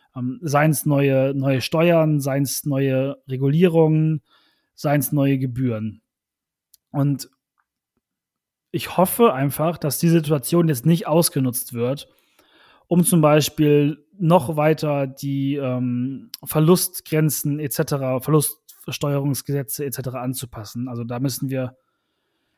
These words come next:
extrem vorsichtig sein und müssen auch als Privatanleger in Deutschland irgendwo die Fahne hochhalten, dass eben genau das nicht passiert und dass wir dafür sorgen müssen, dass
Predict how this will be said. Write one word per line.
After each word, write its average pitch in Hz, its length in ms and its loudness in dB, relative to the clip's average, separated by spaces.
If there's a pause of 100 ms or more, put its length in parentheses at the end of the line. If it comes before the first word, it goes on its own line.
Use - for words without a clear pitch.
(100)
extrem 180 400 2
vorsichtig 151 580 0
sein 123 300 -4
und 143 360 -8 (160)
müssen 180 380 2
auch 160 180 0
als 151 300 -2
Privatanleger 151 640 -2
in 135 80 -2
Deutschland 160 300 -8
irgendwo 139 180 -6
die 127 80 -4
Fahne 160 380 -4
hochhalten, 123 680 -8 (640)
dass 143 200 -6
eben 151 200 0
genau 147 320 2
das 160 180 -2
nicht 175 160 -2
passiert 135 280 -6
und 147 40 -6
dass 131 160 -6
wir 147 60 -6
dafür 139 220 -4
sorgen 147 380 -2
müssen, 165 480 -2 (1080)
dass - 560 -2